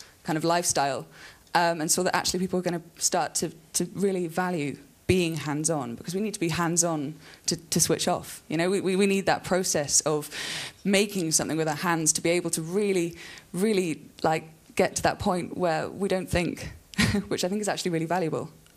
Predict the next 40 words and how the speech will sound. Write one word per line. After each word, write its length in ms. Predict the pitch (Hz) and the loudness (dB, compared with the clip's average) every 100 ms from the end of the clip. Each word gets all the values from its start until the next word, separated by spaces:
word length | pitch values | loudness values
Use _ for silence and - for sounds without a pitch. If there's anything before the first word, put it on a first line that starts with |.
| - | 0
Um, 380 | 170 175 185 - | 4 4 2 -2
now, 160 | 180 180 | 0 0
we 140 | 208 | 2
initially 300 | 220 214 208 | 0 0 2
developed 240 | 190 175 | 2 2
this 400 | 170 160 - - - | 2 2 2 0 -2
for 500 | - 170 165 160 - | -4 0 2 0 -2
an 100 | - | -2
individual, 520 | 160 160 170 90 139 - - - - - - | -2 -2 -2 -2 -6 -8 -18 -20 -20 -20 -4
uh, 40 | 160 160 | 0 0
and 100 | - | -2
then 80 | 180 | -2
we 60 | 185 | -2
saw 200 | - 165 | 0 2
that 80 | 170 | 2
actually 340 | - - 160 | 0 -2 -4
it'd 80 | 101 | -6
be 60 | 165 | -6
quite 200 | - 156 | -6 -6
appropriate, 460 | - 165 - - | -4 -6 -4 -6
like 120 | - - | -6 -2
you 60 | |
say, 380 | 160 180 156 147 - | 0 0 -2 -4 -10
for 300 | - 151 - | -8 -6 -2
a 40 | |
service, 640 | - 202 190 - - - - - - | 0 0 0 -2 -2 -2 -6 -18 -10
which 140 | - | -4
is 160 | 165 160 - - | -4 -4 -8 -2
hence 280 | 165 135 | 0 2
the, 140 | - 156 - | 0 -4 -8
the, 140 | - 139 | -6 -4
the 160 | - | -2
application 640 | 156 - - - - 160 127 | -4 -4 -8 -8 -4 -4 -4
that 60 | 92 | -6
we 80 | |
developed. 380 | - 135 - - - - - - - - - - | -6 -6 -6 -10 -16 -18 -16 -16 -18 -20 -12 -2
Um, 460 | 180 175 175 170 - - _ - | 0 2 -2 -6 -12 -18 _ -2
and 580 | 175 175 170 170 175 - - _ _ _ - | 0 2 0 -2 -2 -4 -8 _ _ _ -6
I 80 | - | 0
had 320 | 185 202 - | 2 2 -2